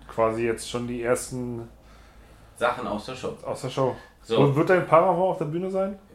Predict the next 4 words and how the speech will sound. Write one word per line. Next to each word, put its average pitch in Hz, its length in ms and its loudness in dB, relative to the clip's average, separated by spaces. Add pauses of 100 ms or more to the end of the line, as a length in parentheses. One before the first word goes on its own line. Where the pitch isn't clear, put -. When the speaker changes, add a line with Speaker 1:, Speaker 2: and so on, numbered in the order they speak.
(120)
Speaker 2:
Ja. 101 120 -8 (480)
Speaker 1:
<laughs> - 880 -10
Speaker 2:
Definitiv. 92 460 -10 (1160)
Ähm, 110 560 2